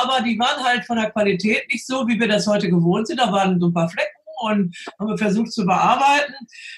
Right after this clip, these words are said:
Ähm, also es ist ja heute dadurch, dass jeder mit seinem Handy, also digitale Fotos machen kann, also einfach ein ganz großer Anspruch an die Bildqualität auch,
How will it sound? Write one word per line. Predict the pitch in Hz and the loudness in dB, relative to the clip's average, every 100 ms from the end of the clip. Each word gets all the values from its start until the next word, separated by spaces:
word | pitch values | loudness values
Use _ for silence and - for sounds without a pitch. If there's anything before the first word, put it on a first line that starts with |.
| - | -4
Ähm, | 233 226 226 220 214 | 0 2 2 0 0
also | 214 220 226 | 0 2 2
es | 190 175 | 2 0
ist | - | -2
ja | 269 240 | 0 2
heute | 226 262 | 2 0
dadurch, | 226 233 240 | 0 0 0
dass | 220 220 | 0 -2
jeder | 196 247 277 | 0 0 2
mit | 233 226 | 0 0
seinem | 208 196 | 0 0
Handy, | 185 214 277 262 | 0 0 0 0
also | - 208 | 0 0
digitale | 208 202 185 208 226 | 0 0 0 2 2
Fotos | 240 247 247 - | 0 -4 -4 -4
machen | 214 214 180 | -2 -2 2
kann, | 208 208 165 | 2 2 2
also | 180 180 | 2 2
einfach | 175 208 | 0 0
ein | 208 | 0
ganz | 190 175 | 0 0
großer | 202 202 170 | 0 2 2
Anspruch | 170 - - 160 | 2 -2 -6 -6
an | 139 | -2
die | 165 | 0
Bildqualität | 190 233 - 165 120 - - - | 2 0 -2 -6 -4 -6 -6 -4
auch, | 143 | -6